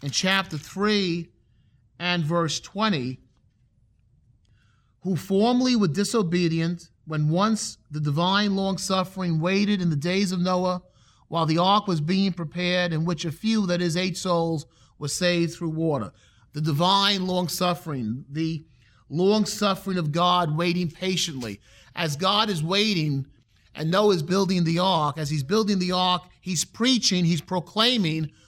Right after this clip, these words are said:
What do you think he's saying to them, to this generation that would perish if they did not repent? Certainly, he's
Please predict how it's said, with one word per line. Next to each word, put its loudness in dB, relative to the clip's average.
What 0
do 4
you 2
think 0
he's -6
saying -2
to -6
them, -4
to 0
this -4
generation 0
that -4
would -8
perish -6
if -20
they -8
did -6
not -4
repent? -12
Certainly, 2
he's -2